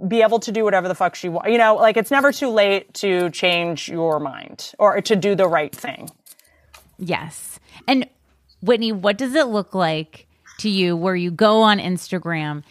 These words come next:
Speaker 2: and you look and you see a post from Britney and you're like, happy for her? What is, like, your dream for Britney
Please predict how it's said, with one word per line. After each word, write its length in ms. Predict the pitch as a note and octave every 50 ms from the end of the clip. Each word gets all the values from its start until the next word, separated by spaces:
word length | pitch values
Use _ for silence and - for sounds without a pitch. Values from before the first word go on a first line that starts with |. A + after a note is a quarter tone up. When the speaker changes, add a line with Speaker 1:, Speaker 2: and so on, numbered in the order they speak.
| _ _ _ _
Speaker 2:
and 200 | - F#3+ F#3 F3+
you 180 | F3 F3+ F3+
look 360 | F3 E3+ F#3 G#3 G3+ G#3 -
and 140 | A3 G#3 G3 F#3+
you 120 | F#3+ G3
see 680 | E3 - - - G3+ F#3 E3+ D#3+ D#3+ D#3+ D#3 D3+ D3+ - _ _ _ _ _ _ _ _ _ _ _ _ _ _ _ _ _ _ _ _ _ _ _ -
a 80 | G#3 F#3+
post 380 | - F#3+ A3 A3 G#3+ G#3+ -
from 180 | - A#3 G#3+ F3+
Britney 580 | F3+ F#3+ F3 - E3+ E3 E3 D#3+ D#3 D#3 D3+ - _ _ _ _ _ _ _ _ _
and 160 | - G3 F#3+ F#3
you're 160 | F3+ F#3 F#3
like, 320 | F#3 F3+ F3 F3 E3+ E3+ _ _ _ _ _ _ - - _ _ _ _ _ _ _ _ _ _ _ _ -
happy 280 | - G3 E3+ - E3+
for 160 | E3 - E3+
her? 260 | D#3+ E3 - - E3 E3+ _ _ _ -
What 140 | F#3 B3+ C#4
is, 80 | A#3+
like, 160 | D4+ D4+ A#3+ A#3
your 120 | C#4+ C#4
dream 440 | G#3 F#3 G3+ G3+ A3+ A3 G#3+ G#3+ G3+
for 200 | - - G3+ F3+
Britney 480 | D#3+ F3+ F3 - - C3 - - D3+